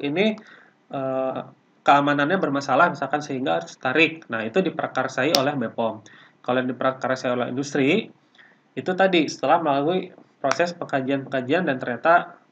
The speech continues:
harus ditarik, maka kepala pemastian mutu yang mempa-, eh,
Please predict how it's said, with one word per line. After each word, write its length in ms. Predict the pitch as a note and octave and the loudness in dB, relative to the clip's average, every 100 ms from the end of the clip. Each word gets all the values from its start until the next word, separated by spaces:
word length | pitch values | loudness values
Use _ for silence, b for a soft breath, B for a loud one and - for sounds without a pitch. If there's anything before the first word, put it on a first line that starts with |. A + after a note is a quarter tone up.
| _ _ - - _ _ - | _ _ -20 -20 _ _ -6
harus 160 | C3 - | -6 -2
ditarik, 340 | C3 F3+ G3+ - _ _ _ - | 2 2 0 -10 _ _ _ -10
maka 200 | B2 F3 | -2 -2
kepala 280 | - C#3 | 2 2
pemastian 360 | C#3 C3 - C3+ | 2 -2 -2 -2
mutu 240 | C3+ D3 | -2 0
yang 160 | D3+ A#2+ | 0 0
mempa-, 280 | A#2 - B2 - | -4 -6 -8 -4
eh, 680 | B2 B2 A#2+ A#2+ A#2+ A#2 | -4 0 0 0 -2 -2